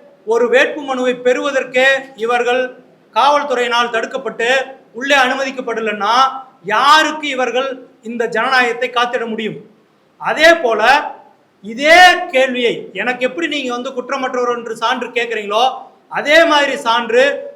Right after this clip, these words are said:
குஜராத்திலிருந்து, வேறொரு மாநிலமான குஜராத்திலிருந்து போட்டியிடக்கூடிய வேட்பாளராக வரக்கூடிய பாரதிய ஜனதா கட்சியினுடைய வேட்பாளராக மோடி அவர்கள்,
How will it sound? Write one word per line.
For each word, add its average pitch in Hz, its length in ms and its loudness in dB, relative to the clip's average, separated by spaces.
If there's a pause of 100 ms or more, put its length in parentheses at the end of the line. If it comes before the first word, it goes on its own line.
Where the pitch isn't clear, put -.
(160)
குஜராத்திலிருந்து, 262 1080 2 (480)
வேறொரு 277 420 4
மாநிலமான 247 640 0
குஜராத்திலிருந்து 254 840 -2
போட்டியிடக்கூடிய 247 800 -2
வேட்பாளராக 233 760 0
வரக்கூடிய 220 720 -2 (300)
பாரதிய 285 400 2
ஜனதா 247 300 -4
கட்சியினுடைய 220 500 -6
வேட்பாளராக 214 800 0 (560)
மோடி 311 360 4
அவர்கள், 247 600 0